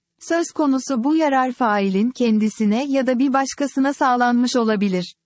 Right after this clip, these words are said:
Bu anlamda bir fark arz etmeyecektir. Sonuç olarak hırsızlık suçunun cezası kaç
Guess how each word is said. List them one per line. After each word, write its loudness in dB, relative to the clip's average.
Bu 0
anlamda 2
bir 2
fark 0
arz 2
etmeyecektir. -2
Sonuç -2
olarak 0
hırsızlık -2
suçunun 2
cezası 0
kaç -2